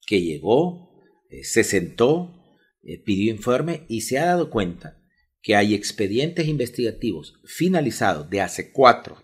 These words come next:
y cinco años que, en donde debió haberse presentado requerimiento fiscal. En uso de sus atribuciones, el fiscal general del Estado ha ordenado que se presenten esos requerimientos fiscales. Por lo tanto, no puede ser persecución política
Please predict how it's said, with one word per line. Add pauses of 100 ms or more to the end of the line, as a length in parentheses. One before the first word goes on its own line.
y
cinco
años (500)
que,
en
donde
debió
haberse
presentado
requerimiento
fiscal.
En
uso
de
sus
atribuciones, (420)
el
fiscal
general
del
Estado (880)
ha
ordenado
que
se
presenten
esos
requerimientos
fiscales.
Por
lo
tanto, (440)
no
puede
ser
persecución
política